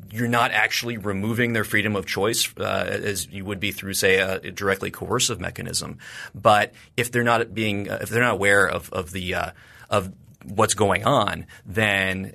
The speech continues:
it's not clear to me that it, it really is, uh, a, a matter of preserving, uh, their freedom, because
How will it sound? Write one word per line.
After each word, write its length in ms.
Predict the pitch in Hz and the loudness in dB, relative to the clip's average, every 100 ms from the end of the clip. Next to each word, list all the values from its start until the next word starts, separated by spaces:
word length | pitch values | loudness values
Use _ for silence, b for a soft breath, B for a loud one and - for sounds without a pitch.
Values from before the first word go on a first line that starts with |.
| - | -10
it's 180 | 104 - | -4 0
not 200 | 117 104 | 0 0
clear 260 | - 113 104 | -2 -4 -4
to 80 | 95 | -2
me 300 | 95 92 87 | -2 -2 0
that 400 | 92 90 87 95 | 0 0 0 -2
it, 160 | 95 | -10
it 160 | 87 98 | -8 -8
really 360 | 92 98 92 90 | -6 -4 -4 -4
is, 600 | 92 95 92 85 - - | -4 -4 -2 2 2 0
uh, 560 | 95 92 85 85 95 - | -2 -2 -2 -4 -6 -6
a, 60 | 95 | -4
a 40 | |
matter 440 | 95 92 90 92 | -2 -2 -2 -4
of 340 | - 90 87 - | -4 -6 -8 -12
preserving, 600 | - 85 95 92 90 87 95 | -8 -4 -2 -2 -2 -4 -10
uh, 220 | 90 87 | -8 -8
their 200 | 90 87 | -8 -10
freedom, 580 | - 117 131 98 90 85 | -8 -4 0 0 -2 -6
because 640 | 90 - 101 92 87 - | -10 -6 -4 -2 0 -2